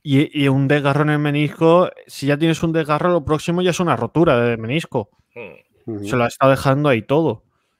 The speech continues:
Speaker 3: Pero
Speaker 1: Para
Speaker 3: tú
Speaker 1: ganar
Speaker 3: puedes estar
Speaker 1: una
Speaker 3: mucho
Speaker 1: semifinal de
Speaker 3: tiempo con un,
Speaker 1: conferencia.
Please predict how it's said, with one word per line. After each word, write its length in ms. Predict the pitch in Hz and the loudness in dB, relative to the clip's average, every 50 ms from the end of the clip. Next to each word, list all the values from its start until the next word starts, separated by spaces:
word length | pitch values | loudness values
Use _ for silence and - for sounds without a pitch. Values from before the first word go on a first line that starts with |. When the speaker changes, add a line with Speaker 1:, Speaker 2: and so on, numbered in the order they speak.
| _ _ | _ _
Speaker 3:
Pero 300 | _ 123 113 110 110 110 | _ -2 0 0 0 0
Speaker 1:
Para 160 | 110 117 117 | 2 0 0
Speaker 3:
tú 80 | 113 120 | 2 0
Speaker 1:
ganar 120 | 120 123 131 | 2 2 2
Speaker 3:
puedes 140 | 139 - 143 | 2 2 2
estar 160 | 139 - 160 131 | 0 2 0 2
Speaker 1:
una 60 | 127 | 2
Speaker 3:
mucho 100 | 127 135 | 4 4
Speaker 1:
semifinal 220 | 127 117 117 127 120 | 4 2 4 4 2
de 120 | 117 139 | 2 2
Speaker 3:
tiempo 100 | 123 113 | 2 0
con 100 | 110 113 113 | 0 2 0
un, 60 | 110 | 0
Speaker 1:
conferencia. 300 | 110 107 - - 107 - | -2 -2 -4 -8 -8 -8